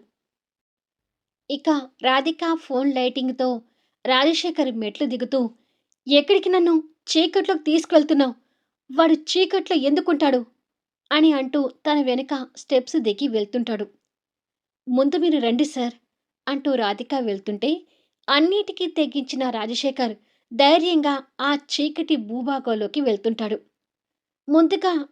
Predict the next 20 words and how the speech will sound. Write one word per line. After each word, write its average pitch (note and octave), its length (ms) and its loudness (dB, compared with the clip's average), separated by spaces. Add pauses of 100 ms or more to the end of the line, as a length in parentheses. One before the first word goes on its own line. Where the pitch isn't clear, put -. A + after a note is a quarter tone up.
రాధిక C#4+ 520 0
స్టెప్స్ B3 460 -2
దిగి, B3+ 460 -4 (340)
అటుగా D#4+ 440 0
కూర్చుని D4 500 -4
ఉన్న C4 220 -2
జీవన B3+ 500 -2
వైపు A#3 480 -2 (380)
లైట్ D#4 320 4 (120)
ఫోకస్ B3+ 580 -4
చేస్తుంటే, A3 520 -4 (640)
డేవిడ్ F4+ 400 4
కోసం D4 480 -2 (160)
రాజశేఖర్ D4 640 -2
కళ్ళు A#3+ 480 0 (360)
కసిగా D#4+ 480 0
వెతుకుతుండగా, B3 920 -2 (360)
ఫోన్ E4+ 300 4
లైటింగ్లో C4 720 0 (340)
ఒక్కసారిగా C#4+ 960 0